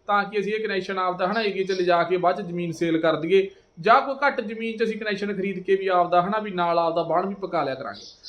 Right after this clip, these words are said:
ਤੇ ਤਾਂ ਕਰਕੇ ਅੱਜ ਜਿਹੜੀ ਜ਼ਮੀਨ ਤੁਹਾਨੂੰ ਲੈ ਕੇ ਆਏ ਜਾਂ ਮੋਟਰ ਕਨੈਕਸ਼ਨ ਲੈ ਕੇ ਆਏ, ਬਹੁਤ ਹੀ ਘੱਟ ਜ਼ਮੀਨ ਦੇ ਉੱਪਰ ਇਹ ਮੋਟਰ ਕਨੈਕਸ਼ਨ ਤੁਹਾਨੂੰ ਦੇਖਣ ਨੂੰ ਮਿਲੂਗਾ ਜੀ। ਠੀਕ ਹੈ ਜੀ,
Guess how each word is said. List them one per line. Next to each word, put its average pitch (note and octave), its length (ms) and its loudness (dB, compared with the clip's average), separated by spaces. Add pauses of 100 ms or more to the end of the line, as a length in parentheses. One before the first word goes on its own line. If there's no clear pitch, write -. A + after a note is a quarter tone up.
(240)
ਤੇ G#3 100 -14
ਤਾਂ A#3+ 180 8
ਕਰਕੇ C4 380 2
ਅੱਜ A3+ 160 0
ਜਿਹੜੀ B3+ 240 2
ਜ਼ਮੀਨ A#3 380 -4
ਤੁਹਾਨੂੰ A#3+ 220 0
ਲੈ A3+ 140 2
ਕੇ A3 120 0
ਆਏ A3 100 0
ਜਾਂ A#3+ 100 2
ਮੋਟਰ G#3+ 280 0
ਕਨੈਕਸ਼ਨ G#3+ 360 -2
ਲੈ G#3 140 2
ਕੇ G3+ 80 0
ਆਏ, A3 160 2
ਬਹੁਤ A#3 240 4
ਹੀ B3 60 -4
ਘੱਟ C4 320 2
ਜ਼ਮੀਨ G3 380 -2
ਦੇ G3+ 80 2
ਉੱਪਰ G#3 180 -2
ਇਹ A3 100 2
ਮੋਟਰ G3+ 240 0
ਕਨੈਕਸ਼ਨ G3 500 -2 (560)
ਤੁਹਾਨੂੰ G#3 240 0
ਦੇਖਣ G3 300 0
ਨੂੰ G#3+ 100 -4
ਮਿਲੂਗਾ D3 320 -2
ਜੀ। C3 140 -12 (160)
ਠੀਕ F#3+ 120 0
ਹੈ A#3 60 6
ਜੀ, A#3 200 -6